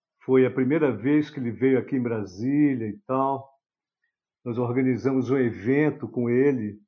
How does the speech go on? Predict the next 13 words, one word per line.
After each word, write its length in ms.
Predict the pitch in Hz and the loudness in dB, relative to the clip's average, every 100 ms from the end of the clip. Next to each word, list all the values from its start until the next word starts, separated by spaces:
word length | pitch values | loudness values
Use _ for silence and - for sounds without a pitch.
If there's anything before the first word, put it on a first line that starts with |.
| _ _ _ _ _ _ _ - | _ _ _ _ _ _ _ -6
e 100 | 123 | -2
ele 180 | 131 | -2
veio 480 | 113 98 135 135 131 | -2 -2 0 0 -2
com 720 | 135 131 123 120 117 110 101 - _ _ _ _ _ _ _ _ _ _ _ | -2 -2 0 -2 -4 -6 -10 -14 _ _ _ _ _ _ _ _ _ _ _
Valdir 600 | 117 120 117 123 131 - | -2 0 2 -2 -4 -6
Pires 880 | 131 131 175 180 175 156 127 117 113 - - _ _ _ _ _ - | 0 2 4 4 4 4 2 -2 -6 -14 -20 _ _ _ _ _ -6
e 180 | 131 120 | -2 -2
com 220 | 120 127 | -4 -2
alguns 380 | 120 120 147 127 | -2 0 -2 0
deputados 640 | 131 131 101 123 123 117 | 0 -2 -4 -2 -2 0
da 60 | 123 | 0
bancada 520 | 120 110 110 117 113 | 0 -4 -4 -4 -2
gaúcha, 1120 | 110 104 113 165 180 170 147 - - 113 104 | -4 -4 -2 0 2 2 0 -4 -10 -8 -10